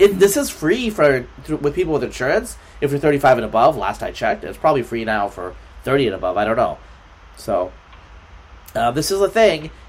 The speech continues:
Speaker 1: And people aren't talking about it because I think people are doing it. Like in vitro fertilization.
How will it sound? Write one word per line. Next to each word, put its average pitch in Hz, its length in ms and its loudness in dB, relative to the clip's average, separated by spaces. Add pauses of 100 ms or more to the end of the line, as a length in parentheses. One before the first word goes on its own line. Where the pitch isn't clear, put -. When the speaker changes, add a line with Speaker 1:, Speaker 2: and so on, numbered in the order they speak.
(160)
Speaker 1:
And 135 220 2
people 160 220 2
aren't 139 120 4
talking 156 300 2
about 113 220 0
it 123 100 -4
because 120 220 -6
I 117 60 -2
think 113 160 -10
people 110 180 -4
are 104 60 -2
doing 107 320 -4
it. 73 140 -16
Like 156 180 0
in 175 60 0
vitro 208 280 0
fertilization. 175 680 -2